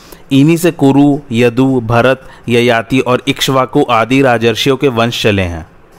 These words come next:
जब भगवान व्यास ने इस ग्रंथ की रचना की, तो उन्होंने तपस्या और ब्रह्मचर्य की शक्ति से वेदों का विभाजन करके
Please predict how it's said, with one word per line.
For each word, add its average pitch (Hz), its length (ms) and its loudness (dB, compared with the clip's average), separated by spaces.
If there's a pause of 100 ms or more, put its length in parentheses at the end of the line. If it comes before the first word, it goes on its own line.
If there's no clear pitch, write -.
(140)
जब 131 180 -6
भगवान 123 480 0
व्यास 131 340 -2
ने 135 240 0 (960)
इस 127 160 -4
ग्रंथ 127 260 0
की 147 140 -4
रचना 135 380 -2
की, 135 300 -6 (460)
तो 131 60 0
उन्होंने 135 600 0 (580)
तपस्या 123 460 -2
और 139 160 0
ब्रह्मचर्य 127 680 0
की 143 120 -4
शक्ति 131 380 -4
से 151 160 0
वेदों 127 360 0
का 143 100 -2
विभाजन 120 540 0
करके 131 460 -4